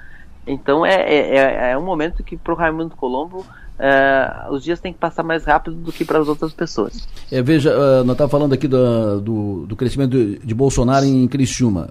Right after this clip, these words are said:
Speaker 2: Ele fo-, já t-, foi a cinquenta e seis por cento das intenções de voto, é um número expressivo. Mas na eleição de dois e dezoito, no primeiro turno, Bolsonaro teve setenta e dois vírgula trinta e cinco por cento dos votos em Criciúma,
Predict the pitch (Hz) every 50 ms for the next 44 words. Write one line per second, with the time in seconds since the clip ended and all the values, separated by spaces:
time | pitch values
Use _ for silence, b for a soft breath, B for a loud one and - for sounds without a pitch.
0 | - 107 101 95 90 95 - 104 101 113 113 107 - - - - 135 147 139 127
1 | - 127 - 147 139 147 139 127 - 143 135 - 143 131 - 143 139 131 131 120
2 | 139 127 131 123 - - 127 120 110 110 117 139 160 - - 240 185 139 120 117
3 | 117 - - 165 156 - - 180 147 98 90 B B B B B B B B B
4 | - 101 120 135 156 151 131 - 156 156 143 123 120 131 123 117 107 120 135 131
5 | 120 127 113 110 107 110 165 185 175 175 156 139 - 131 139 139 135 131 139 165
6 | 180 180 165 170 143 - 135 147 160 160 156 165 170 160 160 160 B B B B
7 | - 151 127 - - 175 180 180 165 139 - 165 170 156 151 170 175 165 - -
8 | 180 196 196 180 147 - - 175 175 - 160 151 - - 156 151 165 160 143 135
9 | 127 123 139 151 147 147 151 143 143 156 156 156 156 151 147 139 160 151 - -
10 | 151 147 123 92 -